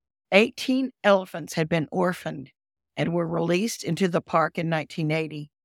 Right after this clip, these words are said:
They had no adult role models, male or female. And within two years, the aggressive, destructive behavior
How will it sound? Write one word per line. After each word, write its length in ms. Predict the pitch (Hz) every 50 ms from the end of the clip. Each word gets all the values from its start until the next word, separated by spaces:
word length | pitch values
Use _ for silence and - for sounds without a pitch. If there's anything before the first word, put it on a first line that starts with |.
| _ _ _ _ _ -
They 120 | 185 180
had 160 | 185 180 160
no 320 | 165 170 175 180 190 214 233
adult 380 | 233 208 202 196 190 190 - -
role 300 | - 175 175 165 165 160
models, 500 | 160 135 113 110 - - - - - - -
male 420 | - 160 165 165 160 165 170 180 - -
or 80 | -
female. 500 | 170 - - 170 165 156 147 120 - - _ _ _ _ _ _ _ -
And 120 | 190 180
within 340 | 190 208 202 - 202 180 170
two 240 | - - - 247 247
years, 440 | 240 220 220 196 170 160 170 165 -
the 160 | - 165 160
aggressive, 640 | 151 156 160 170 175 180 180 - - 202 190 190
destructive 680 | - 175 156 - - - 175 175 - - - 180 170 170
behavior 560 | 170 170 165 170 165 165 151 151 143 147 147